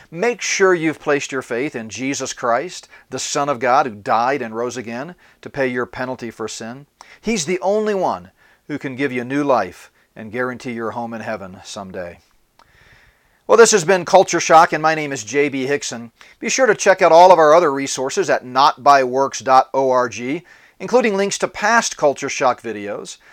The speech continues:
and please share this important episode with other culture warriors. And remember, not by works dot org is our central portal for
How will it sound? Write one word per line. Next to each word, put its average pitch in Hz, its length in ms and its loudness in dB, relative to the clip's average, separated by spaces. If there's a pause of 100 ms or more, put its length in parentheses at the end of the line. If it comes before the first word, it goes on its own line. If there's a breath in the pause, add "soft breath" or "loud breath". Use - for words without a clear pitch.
(120)
and 185 100 -8
please 214 260 -2
share 190 260 2
this 151 380 0
important 135 420 -2
episode 135 560 -2 (340 soft breath)
with 175 220 0
other 196 420 6 (100)
culture 127 460 -2
warriors. 101 600 -8 (260 soft breath)
And 180 100 -6
remember, 185 300 4
not 175 280 4
by 190 120 8
works 175 320 2
dot 165 260 6
org 160 380 2
is 170 200 -2
our 151 220 4
central 220 600 0
portal 180 400 0
for - 240 0